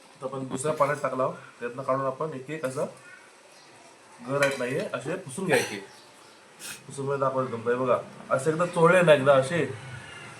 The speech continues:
का हा भाग आहे ना घ्यायचा आणि वरचं टर्फल आहे ते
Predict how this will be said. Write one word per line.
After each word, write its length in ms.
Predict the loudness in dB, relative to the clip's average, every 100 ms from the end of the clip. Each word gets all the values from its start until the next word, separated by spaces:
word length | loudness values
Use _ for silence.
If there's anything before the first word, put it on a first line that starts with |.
| -18 -18 -18 -16 -14 -14 -14 -16 -16 -18 -18 -18 -20 -20 -20 -20 -18 -8
का 100 | -4
हा 240 | 2 4
भाग 220 | 6 6
आहे 120 | 6 6
ना 100 | 4
घ्यायचा 300 | 2 4 4
आणि 100 | 4
वरचं 380 | 2 4 2 4
टर्फल 340 | 4 4 6 6
आहे 100 | 4
ते 320 | 0 -2 -4